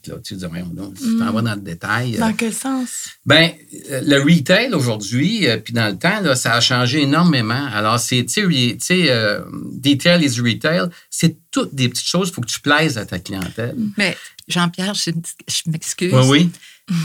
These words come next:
Speaker 3: Est-ce que c'était pas plus facile à l'époque, par contre ?
Speaker 1: Ben,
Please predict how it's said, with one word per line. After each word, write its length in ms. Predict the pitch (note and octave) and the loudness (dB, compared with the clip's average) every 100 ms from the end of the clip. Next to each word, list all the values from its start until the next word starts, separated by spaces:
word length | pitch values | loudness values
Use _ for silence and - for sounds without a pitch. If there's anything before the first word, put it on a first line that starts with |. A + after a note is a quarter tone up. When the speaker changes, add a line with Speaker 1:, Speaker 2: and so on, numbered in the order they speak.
| D3+ - - | -6 -10 -4
Speaker 3:
Est-ce 160 | G#3 | -4
que 100 | - | -4
c'était 300 | C4 A#3 A3+ | -4 -2 -2
pas 180 | G3+ - G4+ | -4 -6 -10
plus 120 | - B3 | -6 -4
facile 460 | F#3+ E3+ A#3 G#3+ | -2 -2 -2 -2
à 60 | E3 | -2
l'époque, 420 | D#3 D#3 F3 E3 _ _ | -4 -6 -8 -8 _ _
par 240 | D3+ - - | -6 -6 -6
contre ? 260 | D#3+ D#3 E3+ _ _ _ - - - - | -6 -6 -10 _ _ _ -18 -16 -16 -4
Speaker 1:
Ben, 220 | - D#3 | 2 2